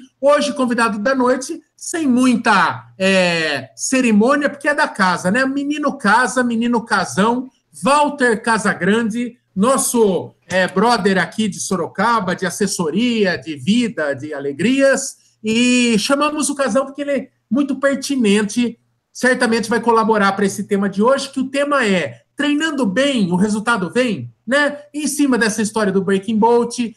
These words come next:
em cima do casão que tem uma meta ousada, que é se transformar num corredor sub três até o final do ano. Bem-vindo ao Corredores de Segunda, menino Casa. Tudo bom com você?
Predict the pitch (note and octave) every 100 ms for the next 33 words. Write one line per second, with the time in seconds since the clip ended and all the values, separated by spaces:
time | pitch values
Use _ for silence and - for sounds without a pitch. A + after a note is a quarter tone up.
0 | _ B3+ B3+ D4 C#4 B3 - A#3 F#3+ A3+
1 | A3+ A3 G3+ B3 B3+ A#3+ A3+ G3+ A3 G#3+
2 | A3+ G3 - G#3 A3 G3 - G3+ - -
3 | - A3 G#3 G#3+ G3 E3 G#3 G#3+ - _
4 | _ G3+ G#3 G#3+ G3+ G#3 G#3+ G3+ - F#3+
5 | G3 - G3 G#3+ F#3+ - _ - F#3 A3+
6 | G#3+ G#3+ G#3 F#3+ A3 C4+ C4+ C4 - -
7 | - D4+ A#3 D4+ D4 C#4 B3+ A#3+ G#3 A3+
8 | A3+ A#3+ A#3 - A#3+ G#3+ B3+ A#3 G#3+ G#3
9 | F#3+ F#3 D#3+ C#3+ B2 A3 A#3 A3+ G#3+ G3+
10 | D4+ A#3+